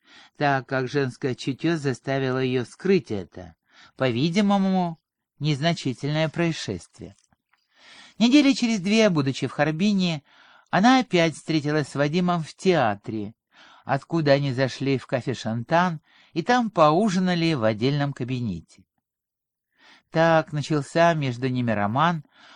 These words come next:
о существовании которого муж и не подозревал. Но шило в мешке не утаишь.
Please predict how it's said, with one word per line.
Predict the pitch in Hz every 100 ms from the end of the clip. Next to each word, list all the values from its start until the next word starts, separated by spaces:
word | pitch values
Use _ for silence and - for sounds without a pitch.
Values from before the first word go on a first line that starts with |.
| -
о | - 147 156
существовании | 143 170 - 180 180 185 202 185
которого | 175 180 - 208 196 127 117
муж | 117 160 156 - -
и | 170 175
не | 160 185 196
подозревал. | 160 139 120 117 110 85 78 _ _ _ _ _ _ _ _ _ _
Но | 202 294
шило | - 285 277 247
в |
мешке | 214 185 - 175
не | 170
утаишь. | 151 - 123 98 87 -